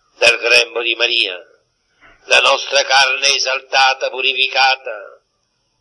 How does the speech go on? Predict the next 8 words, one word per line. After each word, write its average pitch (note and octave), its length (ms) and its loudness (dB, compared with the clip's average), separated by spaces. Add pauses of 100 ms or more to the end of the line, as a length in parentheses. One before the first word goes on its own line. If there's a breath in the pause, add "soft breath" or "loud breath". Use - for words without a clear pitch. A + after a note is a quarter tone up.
(100)
divinizzata C3 1000 0 (680)
da C3+ 180 2
te, B2+ 640 0
o B2+ 120 2
Verbo B2 420 2
di B2 160 -2
Dio B2 280 2
incarnato, A#2+ 1000 -2